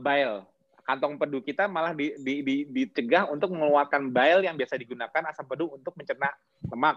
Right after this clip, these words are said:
misalnya gitu. Dan dia juga mencegah konstrik sekresi dari H C L yang untuk asam lambung, untuk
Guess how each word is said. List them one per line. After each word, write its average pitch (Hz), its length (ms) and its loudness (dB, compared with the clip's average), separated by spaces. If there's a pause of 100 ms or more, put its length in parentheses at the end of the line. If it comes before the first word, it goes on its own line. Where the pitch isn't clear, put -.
misalnya 110 340 -4
gitu. 101 220 -6 (640)
Dan 135 160 0
dia 185 160 6
juga 196 240 4 (240)
mencegah 185 640 0 (100)
konstrik 185 560 2 (380)
sekresi 185 480 -2
dari 180 240 4
H - 120 -12 (140)
C 165 160 -4
L 170 380 2 (480)
yang 147 240 -4
untuk 139 240 -8 (400)
asam 139 240 -6
lambung, 143 400 0
untuk 113 320 -6